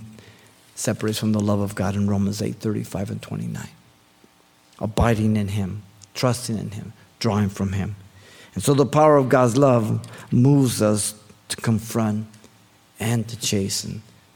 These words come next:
because faithful are the wounds of a friend, deceitful the kisses of the enemy, Proverbs twenty-seven five through six. If you don't confront, you don't really love.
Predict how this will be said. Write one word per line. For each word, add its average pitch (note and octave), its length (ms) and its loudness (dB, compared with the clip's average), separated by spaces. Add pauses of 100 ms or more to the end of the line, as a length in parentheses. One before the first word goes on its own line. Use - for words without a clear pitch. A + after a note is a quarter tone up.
(560)
because - 300 -2
faithful A#2+ 500 0
are G2+ 80 0
the G#2 120 -4
wounds G#2+ 260 0
of G2+ 80 -2
a G2+ 60 -4
friend, G#2 360 0
deceitful A2 460 -4
the G#2 100 -6
kisses G#2 360 -6
of G2 80 -4
the A2 140 -4
enemy, - 300 -6
Proverbs G2 400 -4
twenty-seven G#2 580 -6
five F2 260 -6
through G#2+ 120 -10
six. - 460 -10 (1120)
If A#2+ 120 -2
you A#2+ 100 2
don't C3 240 2
confront, G2+ 540 -4
you B2 120 0
don't G#2 160 2
really G2+ 220 0
love. G2 300 -2